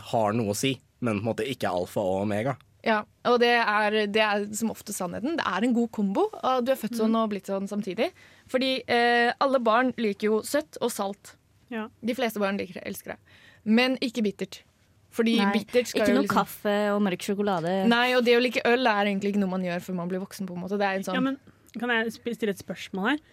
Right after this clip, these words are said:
Speaker 2: Ja.
Speaker 3: Fordi, ikke at jeg er sånn her person da, men når det kommer til øl og kaffe, så var jeg litt sånn, wow, kommet til storbyen, er studentjente, er voksenjente, nå må jeg like dette her, så jeg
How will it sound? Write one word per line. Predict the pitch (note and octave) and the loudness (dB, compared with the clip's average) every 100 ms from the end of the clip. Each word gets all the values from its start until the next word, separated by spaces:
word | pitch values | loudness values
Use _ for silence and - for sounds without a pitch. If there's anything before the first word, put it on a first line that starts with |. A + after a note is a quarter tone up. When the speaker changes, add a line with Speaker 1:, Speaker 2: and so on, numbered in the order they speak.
| - | -6
Speaker 2:
Ja. | - - | -6 -4
Speaker 3:
Fordi, | C4 B3+ A#3+ - | -4 -2 -2 -4
ikke | A3+ A3+ | -4 -2
at | |
jeg | A3+ G#3 G3+ | 0 0 0
er | G#3 F#3+ F#3 F#3 | -2 -2 -2 -4
sånn | F#3+ F#3+ | -4 -4
her | F#3 F3 | -4 -4
person | G3 A3+ B3+ | -4 -2 0
da, | G3+ | 0
men | G3 A3+ B3+ A3+ - - - - - - | 2 2 2 0 -2 -8 -10 -14 -12 0
når | A3+ | 2
det | C4 | 4
kommer | C#4+ B3 A#3 | 4 2 2
til | A#3 | 2
øl | G3+ G3 | 2 0
og | |
kaffe, | G3+ G3 C4+ C#4 | -2 -2 0 0
så | C4+ | 2
var | A3+ G#3+ | 2 4
jeg | G3 G3 | 2 0
litt | G#3 | 0
sånn, | G3 F#3+ G3 | 0 0 0
wow, | C4 D#4+ E4 D#4 | 0 2 2 2
kommet | - A#3+ G3+ G3 | 0 0 0 0
til | A3+ | -2
storbyen, | A3 A3 F3+ F#3+ B3 C4+ A#3+ | 0 0 2 2 2 2 2
er | |
studentjente, | A3+ A#3+ G#3 G3 F3+ G3 G3 A#3+ | 0 -2 0 0 0 -2 -2 0
er | B3+ G#3+ G#3 | 2 2 0
voksenjente, | A3 - - F3+ F3 A#3+ B3 | -4 -6 -4 -2 -2 0 2
nå | A3 G#3 | 4 2
må | G#3 F3+ F3+ | 2 0 0
jeg | F#3+ | -2
like | F#3 F#3+ | -4 -4
dette | F3+ F3 | -4 -2
her, | A#3+ | -2
så | A3 | -2
jeg | G#3 | -4